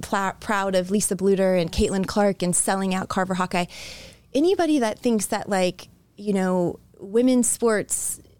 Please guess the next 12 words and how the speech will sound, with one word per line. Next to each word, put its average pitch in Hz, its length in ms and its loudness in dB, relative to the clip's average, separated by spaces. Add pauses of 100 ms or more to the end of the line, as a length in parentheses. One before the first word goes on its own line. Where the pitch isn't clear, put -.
(320)
are 214 140 2
a 202 80 4
lesser 202 300 0
product, 262 560 0
or, - 80 0
I - 40 2
mean, 240 140 4
we 277 160 4
are 370 120 4
a 226 40 2
different 240 480 0
product, - 640 -6